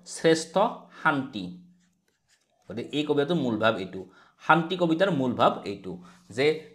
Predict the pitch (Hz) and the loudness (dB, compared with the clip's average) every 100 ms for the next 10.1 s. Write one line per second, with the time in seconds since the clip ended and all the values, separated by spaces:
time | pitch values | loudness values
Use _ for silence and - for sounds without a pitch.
0 | _ - 196 233 208 208 226 - 123 151 | _ 2 2 2 4 2 2 -2 -6 -6
1 | 220 226 175 113 90 - - 147 165 143 | 2 6 6 2 -8 -10 -14 0 2 2
2 | 135 160 165 170 - 190 202 196 110 120 | 0 -2 4 2 2 0 0 -2 2 6
3 | 135 156 - - - 143 170 139 135 165 | 8 6 0 -12 -4 2 2 2 0 2
4 | 180 185 165 175 180 190 185 185 170 160 | 2 0 0 0 2 2 2 2 2 2
5 | 160 160 131 143 - - 139 139 131 101 | 2 0 2 2 2 -6 -8 -8 -8 -6
6 | 98 80 - - - 127 160 127 131 156 | -6 -8 -14 -14 0 4 4 4 0 2
7 | 170 180 175 170 160 170 165 156 147 147 | 4 4 4 4 4 2 0 2 2 2
8 | 151 147 165 190 - - _ 165 160 151 | 2 4 6 4 4 -14 _ 4 6 4
9 | 104 - - - - 110 139 - 165 175 | 2 -2 -10 -18 -6 -2 -2 2 4 4
10 | 202 | 2